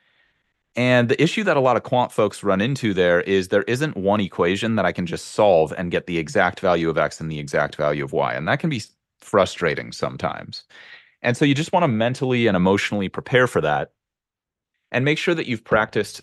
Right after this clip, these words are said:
some type of strategy with problem-solving questions or two-part analysis questions. I'll give you a good resource for those in a moment. And you've practiced a few,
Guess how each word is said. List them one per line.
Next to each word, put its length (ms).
some 460
type 280
of 380
strategy 600
with 240
problem-solving 560
questions 400
or 160
two-part 380
analysis 520
questions. 560
I'll 80
give 140
you 60
a 40
good 180
resource 460
for 120
those 240
in 80
a 40
moment. 340
And 280
you've 160
practiced 460
a 40
few, 500